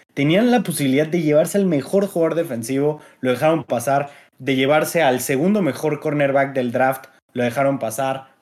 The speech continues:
dos, este, bueno, una vez, este, y pudieron ponerse creativos con, por ejemplo, Luke Van Ness, como dices, ¿no?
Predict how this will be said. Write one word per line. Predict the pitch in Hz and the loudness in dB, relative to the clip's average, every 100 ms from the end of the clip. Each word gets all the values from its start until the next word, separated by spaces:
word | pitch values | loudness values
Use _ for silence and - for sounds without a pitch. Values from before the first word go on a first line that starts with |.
| - | -6
dos, | 123 139 131 139 | 0 0 0 -6
este, | 120 117 120 | -8 -8 -4
bueno, | 151 143 | 0 0
una | 156 180 139 | 2 2 4
vez, | 143 147 - - _ _ _ | 2 0 -10 -20 _ _ _
este, | 120 117 - 120 117 117 117 - _ _ _ _ _ _ _ - | -8 -8 -8 -8 -8 -8 -14 -20 _ _ _ _ _ _ _ -4
y | 190 | -2
pudieron | 170 196 233 247 - - - | 2 4 4 2 -2 -12 -4
ponerse | 185 190 202 202 226 | 2 2 2 0 0
creativos | 185 165 160 220 226 226 233 - _ - | 2 0 2 2 2 0 -4 -8 _ -2
con, | 147 151 | 2 2
por | 151 | 2
ejemplo, | 147 196 202 170 | 0 0 2 2
Luke | 190 190 | 2 2
Van | 202 247 | 2 2
Ness, | 294 - | -2 -4
como | 165 156 | -4 -2
dices, | 190 220 147 135 | 0 -2 -4 -4
¿no? | 156 247 | -4 -6